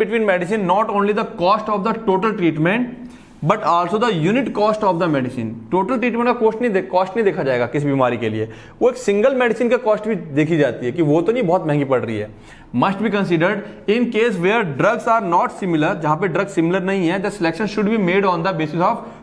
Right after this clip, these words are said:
cost effectiveness analysis। अगर ड्रग सेम नहीं है तो हम लोग कॉस्ट इफेक्टिवनेस को भी, कॉस्ट को भी देख करके उसे जज कर लेते हैं। In some cases the choice may also be influenced by other factor such as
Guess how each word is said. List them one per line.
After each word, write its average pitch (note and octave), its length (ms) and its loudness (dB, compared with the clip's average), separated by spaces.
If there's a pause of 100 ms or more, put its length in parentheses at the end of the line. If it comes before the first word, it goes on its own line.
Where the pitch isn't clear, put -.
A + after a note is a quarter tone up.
(220)
cost A3 260 2
effectiveness F#3 800 0 (180)
analysis। C#3+ 440 0 (460)
अगर F3 180 4
ड्रग G3 280 2
सेम F#3+ 300 0
नहीं E3 340 2
है C#3+ 240 0 (240)
तो F#3+ 60 4
हम F#3+ 60 2
लोग G3+ 140 2
कॉस्ट F#3 340 0
इफेक्टिवनेस D3+ 560 0
को D#3 140 2
भी, A3 220 2
कॉस्ट F3 440 0
को E3+ 120 -2
भी D#3+ 100 4
देख C#3+ 240 2
करके D3+ 220 0
उसे G3 480 0 (340)
जज D3+ 240 0
कर A#2 160 0
लेते G#2 280 -2
हैं। G2+ 180 -8 (640)
In B3 120 2
some B3 220 0
cases G#3+ 400 2
the A#3 120 0
choice A3 360 -2
may A3 200 -2
also E3+ 300 0
be A3 200 0
influenced F#3 420 -2
by A3 160 0
other D#3+ 220 0
factor A#2 640 -6
such G3 120 0
as F#3 200 2